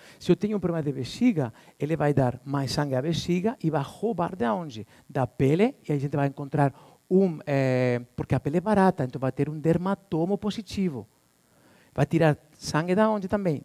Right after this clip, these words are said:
Do osso, porque o osso é barato, então vai ter um esclerotomo positivo.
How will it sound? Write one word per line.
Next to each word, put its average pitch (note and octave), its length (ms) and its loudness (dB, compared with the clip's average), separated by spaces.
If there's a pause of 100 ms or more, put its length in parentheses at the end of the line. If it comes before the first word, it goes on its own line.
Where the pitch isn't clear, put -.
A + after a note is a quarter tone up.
(140)
Do D#3 180 -4
osso, F#3+ 400 -2
porque D3 240 -12
o C3+ 40 -4
osso D3 200 -4
é E3+ 60 -2
barato, F3+ 640 0
então B2 120 -8
vai B2+ 160 -2
ter C#3+ 200 0
um F3+ 160 -6 (160)
esclerotomo E3 580 -6
positivo. F3+ 640 -4